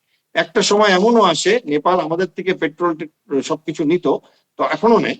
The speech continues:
কিন্তু তখন একটা সময় আসে তারা সিঙ্গাপুর থেকে কিনতে শুরু করে। তারপরে চায়না সুযোগ বুঝে, বড় দেশ নেপালের, আহ, পলিউশনটা যতটা পারে করে, নেপালকে নিজেদের কবজায় করে নেয়। হালে এই অলি একটি ম্যাপ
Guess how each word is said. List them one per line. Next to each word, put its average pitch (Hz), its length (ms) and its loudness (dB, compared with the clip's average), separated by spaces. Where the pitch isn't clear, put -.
কিন্তু 143 200 -2
তখন 185 340 -2
একটা 165 180 -8
সময় 156 280 -2
আসে 160 120 -4
তারা 160 160 -4
সিঙ্গাপুর 214 500 0
থেকে 196 280 -2
কিনতে 165 300 -4
শুরু 151 180 -4
করে। 113 180 -10
তারপরে 233 640 6
চায়না 202 420 0
সুযোগ 202 440 2
বুঝে, 208 340 2
বড় 190 200 2
দেশ 196 340 0
নেপালের, 180 440 0
আহ, - 440 -12
পলিউশনটা 180 560 0
যতটা 165 320 -2
পারে 180 200 0
করে, 202 340 4
নেপালকে 175 640 0
নিজেদের 156 400 -2
কবজায় 151 400 -4
করে 143 240 0
নেয়। 110 180 -16
হালে 185 520 2
এই 147 200 2
অলি 143 340 0
একটি 131 240 -6
ম্যাপ 139 340 -2